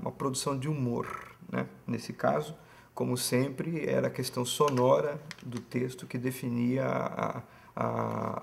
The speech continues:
produção do humor. Uma outra questão também relacionada com linguagem não verbal apelava, como sempre, a uma propaganda, né? E, neste caso,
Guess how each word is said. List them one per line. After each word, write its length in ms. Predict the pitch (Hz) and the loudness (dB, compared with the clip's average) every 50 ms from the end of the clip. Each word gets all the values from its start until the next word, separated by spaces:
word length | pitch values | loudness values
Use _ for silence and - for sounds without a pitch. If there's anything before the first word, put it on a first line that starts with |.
| - - | -6 0
produção 480 | 139 127 123 120 117 - - 127 123 | 4 4 4 4 2 0 0 2 2
do 140 | 123 120 139 | 2 0 0
humor. 400 | 139 127 120 117 113 113 113 - - - - - - - - - - - - - - - - - - - - - | 0 2 2 2 2 0 0 -4 -6 -14 -18 -20 -20 -18 -18 -18 -16 -18 -20 -20 -20 -20 -20 -20 -20 -12 -6 0
Uma 160 | 139 147 156 | 4 8 10
outra 300 | 170 190 214 - 185 185 | 10 10 8 6 4 2
questão 360 | - 170 - - - 127 127 | 2 2 2 4 4 4 4
também 380 | 127 131 131 123 123 123 123 120 | 6 4 2 4 4 4 4 4
relacionada 720 | 120 127 131 127 123 127 - 127 120 120 120 120 120 123 | 4 6 6 6 6 4 2 0 2 2 2 2 0 -2
com 480 | - - 120 120 120 117 117 117 117 131 - | -2 -2 0 0 0 0 -2 -4 -6 -4 0
linguagem 520 | 123 123 127 123 120 117 117 117 113 113 | 2 4 4 6 6 6 4 4 2 -2
não 140 | 117 120 120 | -2 0 0
verbal 600 | 117 139 151 - 127 123 - - 175 180 - - - - - - - - - - - | 2 2 2 2 4 4 4 4 4 2 0 -8 -16 -20 -20 -20 -20 -20 -20 -8 -2
apelava, 800 | - 117 - - 127 123 127 135 139 147 143 170 165 175 165 165 - - - - - | -2 -2 2 4 6 8 8 8 8 6 6 6 4 4 4 -2 -8 -16 -20 -14 -8
como 220 | - 131 127 120 | -6 -4 -2 -2
sempre, 600 | - - - 123 131 143 - - - 156 160 160 | -2 0 0 2 0 0 -2 -4 -4 -4 -2 -2
a 60 | - | 0
uma 160 | 127 120 117 | 0 0 0
propaganda, 880 | 117 - 131 123 123 123 127 120 123 120 120 117 135 151 165 160 185 180 - - - - | 0 2 2 2 4 4 4 2 2 2 0 0 0 0 -2 -4 -4 -6 -8 -12 -12 -8
né? 160 | 131 123 131 156 160 - - - - - - - - | -6 -6 -6 -6 -10 -16 -18 -20 -20 -20 -14 -8 -6
E, 300 | 117 120 120 120 120 117 | -4 -2 -2 -2 -2 -2
neste 300 | 117 120 123 123 - - | 0 0 0 0 -2 -2
caso, 440 | - - 123 123 120 113 117 113 | 4 4 6 6 4 2 -2 -6